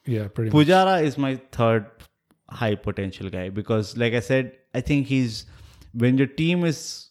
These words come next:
Speaker 2: back to the corners,
Speaker 1: Mm.
Speaker 2: right? When your, when your backs are to the walls, Pujara is the guy. I don't think there's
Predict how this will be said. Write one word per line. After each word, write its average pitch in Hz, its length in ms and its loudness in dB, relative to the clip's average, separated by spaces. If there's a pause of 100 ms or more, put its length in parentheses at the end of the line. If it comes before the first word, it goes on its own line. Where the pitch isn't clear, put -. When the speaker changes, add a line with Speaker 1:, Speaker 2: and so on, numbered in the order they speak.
(340)
Speaker 2:
back 120 260 0
to 131 60 -2
the 117 100 -2
corners, 104 580 -4
Speaker 1:
Mm. 123 120 2
Speaker 2:
right? 104 180 0
When 107 100 -2
your, 104 140 -4 (220)
when 98 180 -6
your 101 80 -4
backs 110 380 -2
are 120 80 -2
to 117 120 -4
the 107 120 0
walls, 98 360 -2 (440)
Pujara 135 520 4
is 117 220 -2 (120)
the 117 180 0
guy. 104 200 0
I 110 40 2
don't 127 180 2
think 127 180 -2
there's 110 180 -4